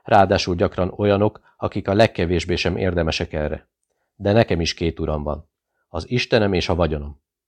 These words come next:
És ez utóbbiért Don Diego gyakran embert is ölt.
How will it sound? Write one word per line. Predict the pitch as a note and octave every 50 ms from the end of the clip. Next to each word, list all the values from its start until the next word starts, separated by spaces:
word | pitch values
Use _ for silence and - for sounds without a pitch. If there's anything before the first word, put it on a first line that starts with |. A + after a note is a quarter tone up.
| _ _ _ _ _ _ _ _ _ _ - - - _
És | - G#2 E2+ -
ez | - G#2 A#2+ A#2
utóbbiért | - A2 - - A2 G2 G#2+ G#2 G2 F#2+ F2+
Don | G#2 G#2+ G2+ F#2+
Diego | G2 G2 G#2 G#2+ A2+ A#2 A#2+ - A2
gyakran | G#2 G#2+ G2+ - B2 A#2 A2+
embert | A2 G2 D#2+ D#2+ D2+ - -
is | E2+ - -
ölt. | D2 D2 D2 - _